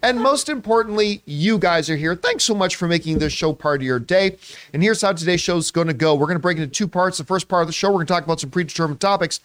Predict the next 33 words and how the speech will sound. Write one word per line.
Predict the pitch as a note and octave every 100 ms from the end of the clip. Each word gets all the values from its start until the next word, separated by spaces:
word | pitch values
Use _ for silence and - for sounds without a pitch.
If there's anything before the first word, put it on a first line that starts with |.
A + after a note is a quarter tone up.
| -
And | - _ D#3+
then | D#3+
the |
second | C3+ A#3+ A3+
half | G#3+ G3+
of |
the | F#3
show, | G#3+
we're | G#3
gonna | G#3+
take | A3 G#3
your | G3+
live | G3 F#3+
comments | - F#3+ F3+ -
and | D#3
questions. | - F#3+ - F3 D#3+ -
So | - F3
get | F#3+
ready | G3 F#3 F3
to |
fire | D#3+ F3 E3
those | E3 C#3+
in | D#3+ D3+ C#3 - _
as | E3 E3
we | D#3+
get | D3+ -
to | D3
the | C#3+
end | C#3 C#3 -
of | C#3
our | C3 C3
main | B2+ A#2+ A2+
topics. | A2+ C3+ A#2 F#2 - -